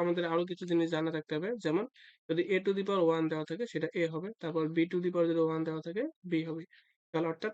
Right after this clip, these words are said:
কোনো একটা সংখ্যা অথবা কোনো একটা রাশির পাওয়ার যদি এক দেওয়া থাকে, তো সেটার কোনো মূল্য নাই, সেটা যা আছে তাই থাকবে। এরপর আসা যাক যে a to the power zero যদি হয়, তাহলে সেটা হবে ওয়ান। অর্থাৎ কোনো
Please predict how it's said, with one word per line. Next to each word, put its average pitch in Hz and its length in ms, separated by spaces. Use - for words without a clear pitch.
কোনো 170 140
একটা - 220
সংখ্যা 165 300
অথবা 165 260
কোনো 165 160
একটা 165 140
রাশির 165 420
পাওয়ার 160 280
যদি 160 140
এক 165 160
দেওয়া 165 200
থাকে, 196 140
তো 170 60
সেটার 170 300
কোনো 180 140
মূল্য 175 160
নাই, 240 80
সেটা 170 180
যা 165 80
আছে 156 140
তাই 156 200
থাকবে। 156 220
এরপর 214 240
আসা 202 180
যাক 226 180
যে 170 40
a - 80
to 208 120
the 208 100
power 202 240
zero 190 180
যদি 156 240
হয়, 160 140
তাহলে 165 260
সেটা 170 220
হবে 185 240
ওয়ান। 160 140
অর্থাৎ 180 280
কোনো 202 140